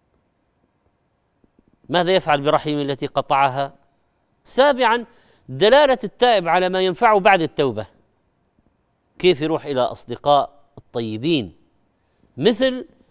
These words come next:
قاتل المئة لما نصحوا العالم أن يترك قريته وقرية السوء ويذهب إلى قرية فيها ناس صالحين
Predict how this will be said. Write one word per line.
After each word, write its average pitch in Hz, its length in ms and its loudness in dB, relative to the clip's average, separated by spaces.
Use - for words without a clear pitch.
قاتل 202 380 6
المئة 165 440 -2
لما 135 260 -2
نصحوا 165 380 0
العالم 196 640 4
أن 147 140 0
يترك 202 500 0
قريته 175 440 2
وقرية 180 460 0
السوء 208 400 -6
ويذهب 180 360 -2
إلى 156 120 -4
قرية 175 320 -4
فيها 160 220 -6
ناس 170 280 -6
صالحين 143 520 -4